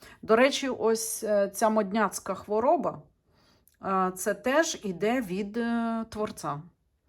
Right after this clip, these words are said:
І вона іде, внідряється через, е, цю людину, тому що вона щитує цей інформаційний простір і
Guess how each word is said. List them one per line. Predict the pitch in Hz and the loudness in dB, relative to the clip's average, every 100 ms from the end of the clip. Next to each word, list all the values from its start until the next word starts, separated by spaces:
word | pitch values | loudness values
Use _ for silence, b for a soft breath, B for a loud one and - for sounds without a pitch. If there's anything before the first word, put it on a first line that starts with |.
| b b b b b b - | b b b b b b -10
І | 202 214 | -2 -2
вона | 175 185 202 320 | 0 2 4 4
іде, | 247 180 208 240 | 2 -2 0 0
внідряється | 220 208 202 190 180 233 320 320 240 | 2 2 2 2 4 4 2 -2 -4
через, | - - 220 196 175 - - - _ _ | -4 2 4 4 0 -4 -10 -14 _ _
е, | - 156 143 | -10 -8 -8
цю | 147 202 | -4 -2
людину, | 170 165 170 208 | -2 -2 -2 -2
тому | 277 208 165 | -2 -4 -6
що | 170 | -6
вона | 165 165 | -6 -4
щитує | - - 208 - 180 | -2 2 2 2 -4
цей | 180 220 214 | -2 -4 -2
інформаційний | 233 226 240 240 240 254 254 | -4 -6 -2 -2 -2 -2 -4
простір | 254 269 262 262 - 294 320 _ b b b b - | -4 -4 -4 -4 -8 -12 -12 _ b b b b -4
і | 269 370 | 2 4